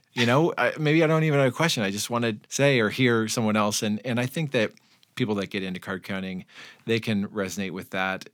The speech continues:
And that followed through with the church team and, and even being able to say, "Hey, this is kind of how we want this thing to work," because it, it was never just about the money.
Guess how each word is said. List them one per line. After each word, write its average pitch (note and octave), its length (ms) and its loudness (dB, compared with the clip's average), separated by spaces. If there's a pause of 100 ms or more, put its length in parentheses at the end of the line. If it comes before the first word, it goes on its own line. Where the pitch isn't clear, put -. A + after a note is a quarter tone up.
And G#2+ 420 -2 (220)
that A2+ 280 0
followed A#2+ 280 2
through A#2+ 320 0
with A#2 220 -6
the G#2+ 100 -6
church B2+ 280 -4
team B2 200 -2
and, G#2 120 -2
and A2 180 -4
even B2+ 240 0
being A2+ 160 0
able G2+ 160 -2
to - 60 -6
say, G#2+ 160 -4
"Hey, A2 160 -2
this G2+ 200 -6
is G#2 80 -10
kind A2 240 -2
of B2 220 -2 (180)
how B2 240 2
we C3 140 2
want A#2+ 320 0 (220)
this A2 200 -4
thing G2+ 460 -4
to G#2+ 100 -2
work," E2+ 340 -4
because A2+ 400 -4
it, B2+ 120 -2
it C#3+ 80 -2
was C3+ 160 -4
never C3+ 240 -2
just - 240 -6
about D2+ 180 -8
the F2+ 80 -12
money. E2+ 400 -10